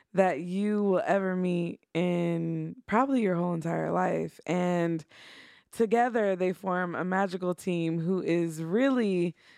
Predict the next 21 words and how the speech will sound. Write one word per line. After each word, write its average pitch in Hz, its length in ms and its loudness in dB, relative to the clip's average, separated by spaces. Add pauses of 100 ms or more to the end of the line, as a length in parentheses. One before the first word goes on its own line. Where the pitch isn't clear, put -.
(320)
like, 180 580 0 (300)
part 220 240 2
of 196 60 -4
the 180 140 2
heart 185 360 0
and 175 200 -4
soul 175 520 0
of 165 480 0
Adult 160 320 0
Happy 165 400 0
Hour 160 280 -2
because 160 480 -4
they 170 440 0 (380)
have 180 240 2
been 175 320 0
in 180 160 -4
the 208 80 0
studio 180 480 0
with 170 180 -4
me 160 340 -4
since 160 600 -6